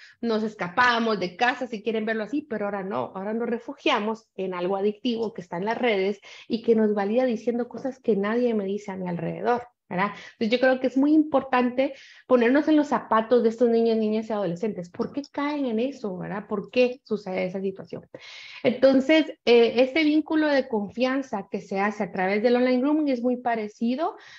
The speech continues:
a la confianza que desarrolla el agresor cuando hay un abuso sexual infantil físico, ¿verdad? Se va trabajando de a poquito, de a poquito, hasta que se crea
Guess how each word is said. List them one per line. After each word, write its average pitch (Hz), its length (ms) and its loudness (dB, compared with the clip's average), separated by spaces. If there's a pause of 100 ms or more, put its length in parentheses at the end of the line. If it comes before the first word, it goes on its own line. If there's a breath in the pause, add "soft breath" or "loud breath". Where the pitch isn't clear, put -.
(180 loud breath)
a 226 180 0
la 214 240 -4
confianza 254 960 -4
que 247 140 0
desarrolla 208 480 -2
el 247 80 0
agresor 240 540 -6
cuando 220 240 -2
hay 220 160 2
un 247 240 2
abuso 208 320 -4
sexual 214 420 -8
infantil 185 540 -6
físico, 175 460 -6
¿verdad? 165 220 -6
Se 196 120 -4
va 185 120 -4
trabajando 208 520 0
de 233 60 2
a 226 60 -6
poquito, 233 440 -4
de 262 80 0
a 220 80 -4
poquito, 220 340 -4
hasta 233 220 -6
que 202 100 -6
se 180 160 -6
crea 208 300 -2